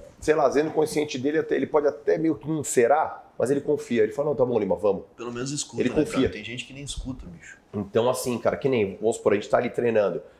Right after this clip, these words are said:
Speaker 1: Se um faixa azul fala, "Charles, você não acha que o triângulo tem que encaixar assim?" Ele vai, ele presta atenção, ele fala, "Puta, será?"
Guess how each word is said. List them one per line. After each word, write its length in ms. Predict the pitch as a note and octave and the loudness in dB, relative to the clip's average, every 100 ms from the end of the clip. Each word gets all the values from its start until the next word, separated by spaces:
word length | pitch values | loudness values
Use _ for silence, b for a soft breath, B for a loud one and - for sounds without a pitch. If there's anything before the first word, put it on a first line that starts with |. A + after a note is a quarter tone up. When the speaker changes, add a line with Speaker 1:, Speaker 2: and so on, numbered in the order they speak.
| B | B
Speaker 1:
Se 200 | - A2 | -6 -2
um 400 | A2+ A#2 A2+ G#2 | 0 0 -2 -2
faixa 360 | - C#3 - D3 C#3+ C3 | 2 2 2 2 2 2
azul 500 | - C3+ G2 C3 A#2+ - _ _ _ _ | 0 -2 -2 -2 -2 -6 _ _ _ _
fala, 180 | - D3+ | 0 0
"Charles, 340 | - F3+ C3 | 0 0 0
você 80 | - | -2
não 80 | D#3+ | -2
acha 140 | F3 | -2
que 80 | - | -6
o 20 | |
triângulo 460 | - D3 C#3+ D3 C3+ | -6 0 2 0 -2
tem 140 | D3 | -4
que 80 | B2 | -6
encaixar 320 | B2+ B2 - | -4 -2 0
assim?" 360 | A2+ - D#3 G#2 - - | -2 -2 -6 -8 -12 -6
Ele 180 | A#2+ | -4
vai, 260 | G2+ G2+ A#2+ | 0 2 2
ele 80 | A#2 | 0
presta 280 | - A#2+ B2 | -2 0 0
atenção, 560 | B2 A2 G2 - G2+ A#2 | -2 -4 -6 -4 -2 -2
ele 100 | - | -2
fala, 140 | B2 | -4
"Puta, 260 | - F3 A#2+ | -4 -8 -6
será?" 560 | - B2 D3 - - | 0 2 2 0 -8